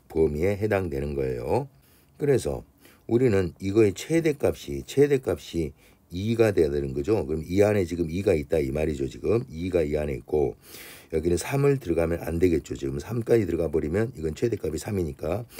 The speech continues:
그러면 칠 마이너스 A는 이 사이에 나와야 되겠죠. 칠 마이너스 A라는 친구는 이와 삼 사이에 나와야 되겠어요. 그러니까 칠 마이너스 A는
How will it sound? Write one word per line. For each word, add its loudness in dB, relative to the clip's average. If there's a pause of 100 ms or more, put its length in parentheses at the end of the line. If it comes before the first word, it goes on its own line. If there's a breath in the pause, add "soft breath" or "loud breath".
(200 loud breath)
그러면 0 (360 loud breath)
칠 0
마이너스 2
A는 0
이 -2
사이에 0
나와야 2
되겠죠. -4
칠 -2
마이너스 -4
A라는 -4
친구는 -4 (280 loud breath)
이와 2
삼 -4
사이에 2
나와야 -4
되겠어요. -8
그러니까 -10
칠 -2
마이너스 -4
A는 -4